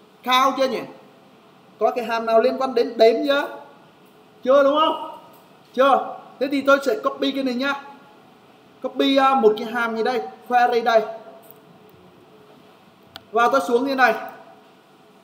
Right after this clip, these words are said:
Tôi ném vào một cái hàm. Hàm này chỉ đếm số mẫu tin thôi.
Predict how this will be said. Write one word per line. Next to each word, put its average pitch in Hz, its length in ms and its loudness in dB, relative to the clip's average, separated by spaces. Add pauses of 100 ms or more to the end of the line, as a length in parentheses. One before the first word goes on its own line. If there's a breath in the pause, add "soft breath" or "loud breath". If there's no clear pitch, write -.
(720)
Tôi 269 100 0
ném 262 320 0
vào 277 80 -2
một 220 160 -2
cái 240 100 -6
hàm. 233 320 0
Hàm 262 380 -2
này 262 200 -2
chỉ 233 180 -10
đếm 226 300 6 (180)
số 277 120 4
mẫu 277 300 0
tin 294 240 0
thôi. 277 160 4